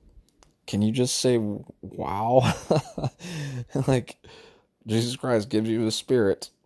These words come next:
and he's like, "Here you go. Here it is. It, <laughs> this is another free gift that I offer you. Here is my Spirit."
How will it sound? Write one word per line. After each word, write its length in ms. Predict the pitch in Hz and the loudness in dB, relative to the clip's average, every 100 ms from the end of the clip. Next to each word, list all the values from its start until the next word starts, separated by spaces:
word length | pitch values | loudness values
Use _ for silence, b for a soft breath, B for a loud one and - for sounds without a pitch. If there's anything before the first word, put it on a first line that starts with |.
| _ _ _ _ _ _ _ _ _ | _ _ _ _ _ _ _ _ _
and 400 | - 104 101 101 | -10 -6 -4 -4
he's 220 | 95 98 101 | -4 -4 -4
like, 240 | 104 92 | -8 -8
"Here 300 | - - 107 | -12 -4 0
you 240 | 110 110 | 0 0
go. 540 | 117 123 143 110 110 127 _ b b b b b _ _ _ _ _ _ _ _ _ _ _ _ _ _ | 0 0 0 -2 -4 -6 _ b b b b b _ _ _ _ _ _ _ _ _ _ _ _ _ _
Here 200 | - - | -12 -8
it 80 | - | -2
is. 440 | 123 117 113 127 - | 0 2 0 -6 -4
It, 280 | 101 101 98 | 0 0 2
<laughs> 460 | 110 - 123 - | 4 6 4 4
this 220 | 139 113 | -2 0
is 140 | 117 107 | -2 0
another 500 | 110 113 113 113 - | 0 4 6 4 2
free 240 | - - 113 | -6 -6 -4
gift 320 | 117 120 - | -2 -2 -4
that 120 | 117 | -6
I 260 | 113 110 117 B B B - | -4 -4 -6 B B B -10
offer 320 | 110 135 - | -6 -4 -2
you. 380 | 110 98 107 127 - - | 0 2 0 -2 -8 -8
Here 220 | 117 117 | -2 -2
is 120 | 101 | -2
my 220 | 101 113 | -2 -2
Spirit." 600 | 113 - 131 123 101 - | -4 -2 -2 0 -2 -6